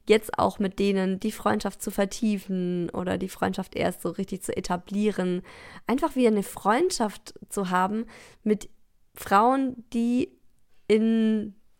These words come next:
nächster Nachbarschaft wohnen, also wo ich jetzt nicht irgendwie stundenlang im Auto sitzen muss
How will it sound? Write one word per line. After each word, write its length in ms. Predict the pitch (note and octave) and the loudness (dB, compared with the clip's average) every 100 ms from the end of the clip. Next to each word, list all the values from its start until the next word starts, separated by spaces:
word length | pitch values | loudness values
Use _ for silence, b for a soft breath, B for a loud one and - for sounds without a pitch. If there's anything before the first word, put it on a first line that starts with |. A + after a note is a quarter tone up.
| _ - | _ -14
nächster 760 | - F#3+ F#3+ G3 A3 - G3 | -6 -2 2 2 0 4 4
Nachbarschaft 640 | F#3+ - G#3 G3+ E3+ - | 6 6 4 4 -2 -2
wohnen, 300 | E3 D#3+ D#3+ | -2 0 2
also 200 | E3 F#3 | 0 0
wo 120 | F3+ F#3+ | 2 4
ich 100 | G3 | 2
jetzt 200 | F3+ G#3 | 0 -2
nicht 160 | G3+ | 0
irgendwie 300 | F#3+ G3 G3 | 0 2 0
stundenlang 540 | - G3+ G3 - F3+ F3+ | 0 2 2 2 4 4
im 120 | - | 4
Auto 220 | G3+ G#3+ | 4 4
sitzen 380 | G3 F#3 - F#3 | 0 -2 0 2
muss 180 | F#3+ | 2